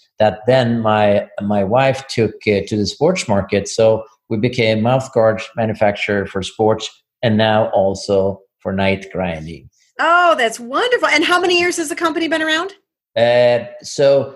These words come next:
Speaker 1: officially ten years.
Speaker 2: Nice.
Speaker 1: It was actually founded a little bit earlier, but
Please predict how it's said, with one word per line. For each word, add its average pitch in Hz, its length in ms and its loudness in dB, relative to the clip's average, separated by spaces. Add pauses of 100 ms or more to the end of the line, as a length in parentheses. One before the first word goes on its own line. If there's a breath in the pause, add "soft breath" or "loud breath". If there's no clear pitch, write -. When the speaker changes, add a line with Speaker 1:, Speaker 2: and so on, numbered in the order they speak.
(160)
Speaker 1:
officially 175 500 -2
ten 143 320 -2
years. 101 680 -4
Speaker 2:
Nice. 165 560 -6
Speaker 1:
It 139 60 -2
was 143 160 0
actually 143 260 0
founded 139 320 0
a 117 40 0
little 120 140 -2
bit 120 140 0
earlier, 113 300 2
but 113 340 0